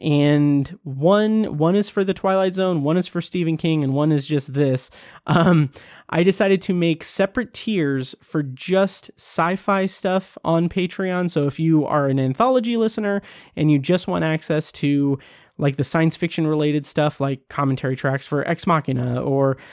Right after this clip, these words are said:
um, uh, episode reviews of Severance and everything, I have a curated tier for four dollars.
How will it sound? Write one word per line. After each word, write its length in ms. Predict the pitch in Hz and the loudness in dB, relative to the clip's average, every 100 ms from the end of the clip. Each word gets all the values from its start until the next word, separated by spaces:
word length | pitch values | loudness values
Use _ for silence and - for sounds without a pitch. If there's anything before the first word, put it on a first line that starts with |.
| - - | -20 -6
um, 560 | 143 139 139 139 127 - | 0 2 4 4 2 -2
uh, 440 | 139 135 131 127 - | -2 -2 -2 -4 -4
episode 400 | - 165 160 160 | -2 0 0 0
reviews 540 | 151 143 156 160 156 156 | 0 0 0 2 2 0
of 180 | 151 | -2
Severance 540 | - 160 139 131 127 143 | 0 0 2 0 0 0
and 80 | 135 | 0
everything, 400 | 135 131 131 131 | 0 0 0 0
I 180 | 147 147 | -2 0
have 280 | 156 147 | 0 0
a 80 | 143 | -2
curated 640 | 135 - 277 240 208 180 156 | -4 -4 0 2 2 0 -2
tier 380 | - 175 160 156 | -4 -2 -2 -2
for 180 | 143 | -4
four 380 | 139 - 294 285 | -8 -6 -2 0
dollars. 500 | 185 139 135 135 139 | 2 2 2 0 -2